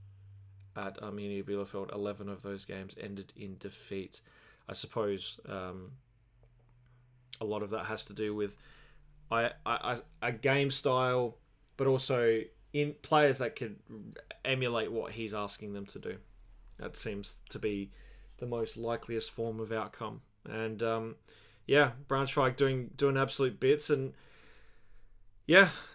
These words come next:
I mean, the next three games are tough. Saint Pauli away, um, will be a really good test for them, because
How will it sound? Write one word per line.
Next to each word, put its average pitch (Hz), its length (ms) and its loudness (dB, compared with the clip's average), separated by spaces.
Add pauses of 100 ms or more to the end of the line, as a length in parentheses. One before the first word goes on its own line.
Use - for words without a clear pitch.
I 139 80 -2
mean, 156 160 4
the 165 80 2
next 170 220 4
three 170 180 6
games 160 300 6
are 170 40 0
tough. 165 280 4
Saint 147 200 0
Pauli 151 560 4 (1160)
away, 135 720 4 (720)
um, 123 500 -2 (120)
will 135 120 0
be 139 140 4
a 135 60 10
really 139 240 6
good - 180 6
test 147 340 4
for 147 80 2
them, 120 180 0
because 113 440 -2